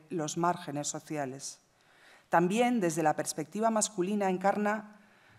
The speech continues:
todas esas tensiones y esos miedos que genera en los hombres la iniciación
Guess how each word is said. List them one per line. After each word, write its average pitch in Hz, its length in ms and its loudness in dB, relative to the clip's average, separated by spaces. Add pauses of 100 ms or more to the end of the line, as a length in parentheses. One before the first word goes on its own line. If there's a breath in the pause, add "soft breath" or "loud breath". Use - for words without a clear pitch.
(100)
todas 226 320 4
esas 233 320 0
tensiones 180 840 2
y 190 60 0
esos 190 260 0
miedos 196 460 0
que 185 120 -6
genera 196 580 0
en 180 120 2
los 170 220 0
hombres 214 380 0
la 190 100 2
iniciación 160 800 -2